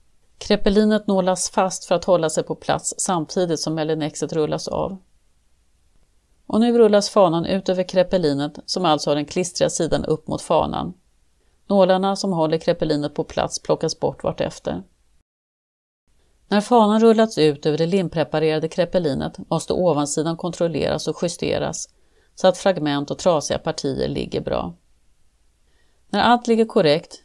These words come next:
är det dags att aktivera limmet så att det fastnar på fanan ordentligt. Melinex rullas ut som skydd för spaten och sen förs den cirka sjuttiogradiga spaten över ytan. När fanan är färdiglaminerad har vi vänt den sidan uppåt som har laminerats partiellt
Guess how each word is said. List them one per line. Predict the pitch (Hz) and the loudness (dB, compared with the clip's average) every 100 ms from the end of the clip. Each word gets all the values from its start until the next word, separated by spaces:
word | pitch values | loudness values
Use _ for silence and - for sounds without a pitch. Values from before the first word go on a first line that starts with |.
| _ - | _ 2
är | 220 | 4
det | |
dags | 220 165 - | 4 2 0
att | 165 | -2
aktivera | 160 - 180 151 147 151 | -2 -2 -2 0 0 0
limmet | 143 131 139 | 0 -2 -4
så | - | -4
att | - | -4
det | 165 | -4
fastnar | - - - | -2 -2 -4
på | 139 139 | -8 -4
fanan | 175 147 139 | 0 0 -2
ordentligt. | 143 139 - - - - - _ _ _ _ _ _ _ _ _ _ _ _ | -4 -4 -6 -6 -10 -10 -14 _ _ _ _ _ _ _ _ _ _ _ _
Melinex | - 190 196 214 220 | 0 2 4 2 0
rullas | 202 190 190 185 | 0 2 0 0
ut | 160 | -4
som | - 175 | -4 -8
skydd | - 160 | -4 -4
för | - | -4
spaten | 143 - 185 156 165 | -6 0 0 2 -4
och | - 220 | -6 -6
sen | 190 185 | -6 -4
förs | 165 160 | -2 -2
den | 160 | -4
cirka | 151 156 156 | -4 -4 -4
sjuttiogradiga | 160 175 170 139 147 135 135 139 | -4 -4 -4 -4 -2 -2 -2 -6
spaten | - 156 147 - | -2 -4 -4 -6
över | - 143 151 | -6 -4 -4
ytan. | 143 - 113 185 _ _ _ _ _ _ _ _ _ _ _ _ _ _ _ - | -6 -6 -8 -10 _ _ _ _ _ _ _ _ _ _ _ _ _ _ _ -6
När | 202 | 0
fanan | - 226 220 | 4 6 6
är | 226 | 2
färdiglaminerad | 233 220 180 175 170 165 165 156 | 4 2 4 0 0 -2 0 0
har | 170 | 0
vi | 165 | 0
vänt | 160 151 156 | 2 0 0
den | 147 | -2
sidan | 151 165 151 | 0 -2 -2
uppåt | 151 165 - - 143 - | -2 -4 -4 -2 -2 -4
som | - 156 | -6 -2
har | 151 | 0
laminerats | 156 156 143 131 143 | 0 -2 -2 -2 -4
partiellt | - 156 - - 50 - | -4 -6 -4 -4 -4 -8